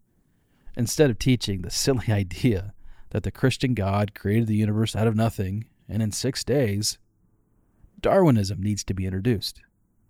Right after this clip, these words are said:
In July, I read in the Tribune about a trial taking place in rural Tennessee. I am not sure what rural Tennessee has to do with Chicago,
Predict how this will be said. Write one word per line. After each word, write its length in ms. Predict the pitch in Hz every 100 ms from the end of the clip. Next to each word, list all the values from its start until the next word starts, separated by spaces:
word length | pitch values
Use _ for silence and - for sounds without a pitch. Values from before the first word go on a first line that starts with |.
| _ _ _ _ _ _ _ _ _ _ _
In 140 | 123 113
July, 520 | 120 117 110 85 101 - _ -
I 120 | 131
read 220 | 127 131
in 60 | 123
the 80 | 110
Tribune 480 | - 127 123 110
about 200 | 95 98
a 40 | 98
trial 440 | - 123 135 113
taking 320 | - 110 98
place 360 | 95 95 98 -
in 140 | 90
rural 200 | 101 180
Tennessee. 640 | 175 175 165 - 180 95 - _ _ _ _ _ _ _ -
I 140 | 107
am 80 | 110
not 200 | 117 -
sure 340 | - 175 131
what 220 | 107 101 - _ _ _
rural 280 | 120 135 127
Tennessee 580 | - 120 107 - 175 123
has 300 | 117 123 -
to 100 | 110
do 200 | 104 151
with 100 | 117
Chicago, 840 | - - - - 175 92 76